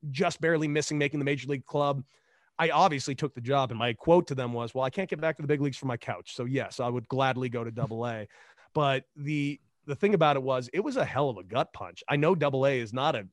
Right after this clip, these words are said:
is not a low league. You, you get to the big leagues from the double A just as much as you get to the le-, big leagues from triple A, but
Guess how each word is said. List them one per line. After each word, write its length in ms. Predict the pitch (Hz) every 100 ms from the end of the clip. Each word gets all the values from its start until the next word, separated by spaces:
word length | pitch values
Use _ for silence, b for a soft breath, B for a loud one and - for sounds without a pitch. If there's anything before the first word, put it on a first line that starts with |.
| -
is 180 | 123 123
not 200 | 208 113
a 100 | 98
low 340 | 110 123 151
league. 600 | 107 123 151 90 95 117
You, 80 | -
you 120 | 123 113
get 200 | 139 123
to 60 |
the 60 | 113
big 160 | 139
leagues 180 | 135 123
from 100 | 123
the 40 | 113
double 240 | 131 127
A 80 | 120
just 180 | 131 127
as 60 |
much 140 | 139 135
as 60 |
you 40 | 131
get 140 | 139
to 80 | 135
the 40 |
le-, 220 | 151 143
big 160 | 143 156
leagues 140 | 170
from 100 | -
triple 260 | 147 226 127
A, 80 | 98
but 220 | 120